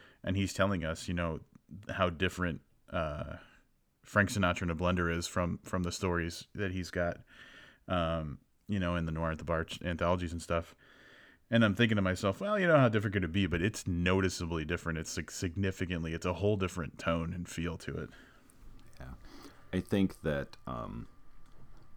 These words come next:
Speaker 2: this book has mass, mass appeal too. I don't think that it's, it's, like, not a niche-y genre book. I think that lots of different people could really wrap their, their,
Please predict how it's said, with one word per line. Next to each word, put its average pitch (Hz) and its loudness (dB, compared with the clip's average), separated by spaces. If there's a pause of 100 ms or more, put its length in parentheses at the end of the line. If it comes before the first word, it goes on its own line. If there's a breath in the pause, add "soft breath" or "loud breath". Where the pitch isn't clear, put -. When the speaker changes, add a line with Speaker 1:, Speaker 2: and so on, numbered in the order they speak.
(400 loud breath)
Speaker 2:
this 87 0
book - 2
has 80 4
mass, 71 -2
mass - -6
appeal - -8
too. 60 -8
I 64 -8
don't 65 -6
think 67 -8
that 58 -8
it's, - -10
it's, - -10
like, 64 -8
not 64 -6
a 65 -4
niche-y 69 -6
genre 64 -8
book. 73 -4
I 64 -6
think 69 -6
that 50 -8 (120)
lots 62 -6
of 62 -10
different 60 -10
people 60 -10
could 57 -10
really 62 -6
wrap 60 -8
their, 58 -8
their, 52 -8